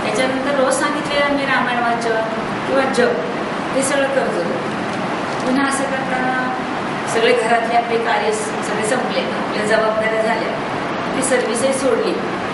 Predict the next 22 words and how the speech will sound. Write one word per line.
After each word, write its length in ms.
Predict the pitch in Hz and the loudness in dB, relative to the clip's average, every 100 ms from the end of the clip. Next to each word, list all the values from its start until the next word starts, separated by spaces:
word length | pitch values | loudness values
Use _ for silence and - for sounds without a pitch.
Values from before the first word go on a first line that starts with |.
| - - | -2 0
चार 160 | - | 2
पाच 240 | - 180 - | 2 0 0
वर्ष 160 | - | -2
आधी. 380 | 175 175 160 160 | 0 0 0 0
आणि 280 | - 214 240 | -2 -2 -2
मग 100 | 254 | -2
असं 180 | - 269 - - - - - | -2 -2 -2 -4 -4 -4 0
पारायण 300 | 220 220 240 | 2 4 4
करताना 460 | 247 262 262 254 254 | 2 0 0 0 0
सगळ्या 300 | 262 254 247 | 0 0 0
महिला 300 | 247 233 233 | 0 0 0
आमच्या 240 | 233 226 226 | 0 -2 -2
करायच्या, 360 | 226 214 190 285 - - - - - - | -2 -2 -2 -2 -2 -4 -4 -4 -4 -2
"नाही, 120 | 202 | 0
हे 200 | 190 247 | 2 2
पारायण 360 | 254 - - 240 | 4 2 2 2
आपण 200 | 240 240 | 0 0
असं 220 | 233 254 | 0 0
बाहेरगावी 440 | - - 247 262 | 0 2 2 2
जर 160 | 262 262 | 2 2
जाऊन 180 | 247 233 | 2 0
केलं 280 | 247 - | 4 4